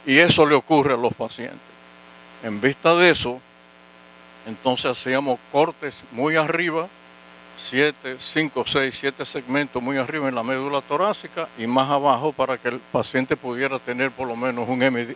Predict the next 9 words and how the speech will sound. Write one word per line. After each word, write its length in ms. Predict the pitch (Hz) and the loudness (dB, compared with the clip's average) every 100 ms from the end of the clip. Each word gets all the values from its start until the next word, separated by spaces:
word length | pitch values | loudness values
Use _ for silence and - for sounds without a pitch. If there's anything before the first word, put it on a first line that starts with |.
| 131 | -8
un 160 | 120 | -4
hemidiafragma. 580 | 131 120 113 110 98 - - - - - - - - - - - - | -2 -4 -4 -6 -6 -10 -12 -20 -20 -20 -20 -20 -20 -20 -20 -18 0
Entonces, 360 | 151 147 135 123 - - - | 4 4 2 -4 -12 -20 -4
to-, 120 | - - - | -4 -4 0
toda 220 | 180 190 | 4 6
esa, 240 | 202 196 160 - | 4 2 -4 0
toda 180 | 160 185 | 2 2
esa 160 | 185 151 | 0 -4
historia 600 | - - 165 143 123 | -4 2 4 2 -2